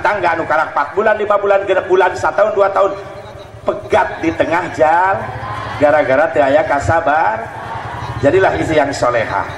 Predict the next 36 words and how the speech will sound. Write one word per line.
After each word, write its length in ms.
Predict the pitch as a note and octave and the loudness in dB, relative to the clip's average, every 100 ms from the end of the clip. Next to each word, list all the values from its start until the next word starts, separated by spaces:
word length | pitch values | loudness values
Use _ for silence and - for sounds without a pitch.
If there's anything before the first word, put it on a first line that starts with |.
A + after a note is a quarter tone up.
| - | -4
Istri 200 | B2+ F3 | 2 2
yang 80 | F3 | 2
solehah 480 | F#3 F#3 E3+ F3+ F#3+ - - | 2 4 4 2 0 -6 -8
selalu 320 | - E3+ F3 | 0 2 2
sabar 320 | E3 G3 F#3+ | 2 2 2
menerima 400 | F#3+ E3+ F3 F3 | 2 2 2 2
apa 320 | D#3+ C#3 C#3+ C3+ | 0 0 0 0
adanya. 400 | A#2 A2+ G2+ G#2 | 0 -2 -4 -4
Ada 240 | B2+ D#3 | 0 2
uang 160 | D3+ E3 | 2 0
abang 320 | E3 D#3+ E3 | 0 0 0
sayang, 240 | E3+ E3 | 0 0
nggak 160 | E3 - | 0 2
ada 80 | D#3+ | 2
uang 240 | D#3+ D3 | 2 0
tetap 240 | C#3+ D#3 | -2 0
abang 240 | C3+ B2+ - | 0 0 -2
disayang. 480 | A#2 A2+ G#2 G2 F#2 - - - - - | -4 -2 0 0 -4 -8 -10 -10 -10 -2
Bahkan 320 | B2+ B2+ A#2+ | 0 0 0
dari 80 | B2+ | 0
Pak 160 | C3 C3 | 2 0
Lurah 240 | C#3+ F3 | 2 2
laporan, 400 | D#3 D#3 E3+ F3 E3+ - - | 2 2 2 2 0 -6 -2
cek 160 | F3 | -2
Pak 100 | D3 D3 | 0 0
Lurah, 160 | D#3+ - | 0 0
"Haji, 320 | C3 C3+ G3+ - - F#3 F#3 | -2 0 0 -2 -10 -2 2
urang 240 | F#3 E3 | 2 2
dia 160 | E3 E3 | 2 2
mah 160 | D#3 | 2
balalager 640 | F3+ G3+ G#3+ B3 C#4+ C4 - | 4 4 4 4 4 2 0
ibu-ibuna, 560 | F3 F3 D#3+ E3 D3 - - - | 2 2 2 2 0 -2 -10 -4
tara 160 | F3 F3 - | 0 0 0
popolotot, 480 | F3+ G3+ A3 A3+ C#4+ - - - | 2 2 2 4 2 0 -10 -2
teu 160 | B3 | 0
aral, 560 | A#3+ C#4 C#4 C#4 A3 - | 2 2 4 4 2 0